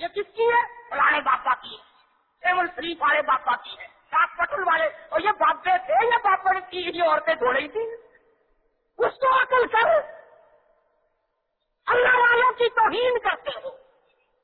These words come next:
میری موٹر کو، کار کو، ویگن کو، بس کو یہ بابا بتائے گا، خدا نہیں بتا سکتا۔ اسی لیے دھکے کھا رہے ہو کہ تمہارا خدا ریٹائر ہو گیا۔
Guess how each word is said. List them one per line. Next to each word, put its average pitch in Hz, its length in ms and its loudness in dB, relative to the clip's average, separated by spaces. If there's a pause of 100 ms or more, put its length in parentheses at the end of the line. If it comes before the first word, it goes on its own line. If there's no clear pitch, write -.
(1300)
میری 381 220 -2
موٹر 370 420 2
کو، 392 160 0
کار 427 840 2
کو، - 200 -2
ویگن 453 640 -4
کو، 359 240 0
بس 359 260 -2
کو 453 80 0 (260)
یہ 339 80 -2
بابا 453 420 2
بتائے 453 360 2
گا، - 120 2
خدا 392 340 -2
نہیں 508 140 0
بتا - 400 0
سکتا۔ - 200 -4 (2000)
اسی 294 220 -8
لیے 330 200 2
دھکے 302 320 0
کھا 320 240 2
رہے 320 120 4
ہو 294 60 4
کہ 285 120 -4
تمہارا 277 360 0
خدا 285 300 2
ریٹائر 247 360 0
ہو 190 120 -4
گیا۔ 175 100 -14